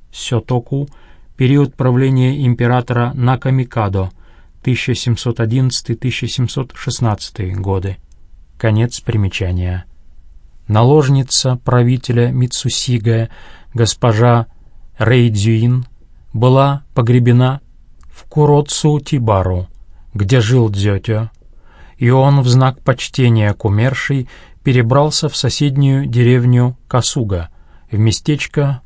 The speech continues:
Окогума. Дзете был также автором Гукэнсю, «Собрание моих смиренных мыслей», которое он закончил во втором месяце пятого года Хуэй,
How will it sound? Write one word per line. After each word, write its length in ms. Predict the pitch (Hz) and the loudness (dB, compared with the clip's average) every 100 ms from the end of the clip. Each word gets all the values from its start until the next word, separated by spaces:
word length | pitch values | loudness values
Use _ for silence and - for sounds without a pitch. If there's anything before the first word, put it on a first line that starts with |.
| - | -4
Окогума. 800 | 123 - 123 110 110 90 82 80 - - - - - - - - - - - - | -4 0 -2 2 0 0 -6 -10 -20 -20 -20 -20 -20 -20 -20 -20 -20 -20 -20 -8
Дзете 460 | 90 131 156 160 | 0 2 2 2
был 200 | 147 147 | 2 0
также 380 | 135 139 131 135 | 2 0 0 -2
автором 800 | 143 123 - - 123 123 143 147 | 0 0 0 0 2 2 0 -4
Гукэнсю, 800 | 120 131 135 120 101 - 107 104 - - - - - - | -4 -2 0 0 -2 -4 -4 -6 -8 -18 -20 -20 -20 -14
«Собрание 680 | - 117 113 120 120 120 120 | -4 -2 2 4 4 4 4
моих 360 | 113 113 110 - | 4 2 0 -2
смиренных 800 | - 110 107 104 101 98 - - | 0 2 2 2 0 -2 -6 -6
мыслей», 600 | 104 104 - 117 127 123 - - - - | -4 -4 -4 -6 -6 -10 -20 -20 -20 -8
которое 420 | - 117 147 147 | -4 2 4 4
он 160 | 143 143 | 4 2
закончил 540 | 139 135 151 139 147 | 0 0 -2 0 0
во 100 | 131 | 0
втором 380 | 127 - 131 131 | -2 0 2 2
месяце 640 | 127 127 - - - 131 123 - | 2 0 -4 -10 -6 -6 -6 -4
пятого 400 | 131 123 127 120 | 0 0 0 -2
года 340 | 113 117 117 113 | 0 0 0 -4
Хуэй, 640 | - 110 98 104 107 | -2 0 0 -2 -4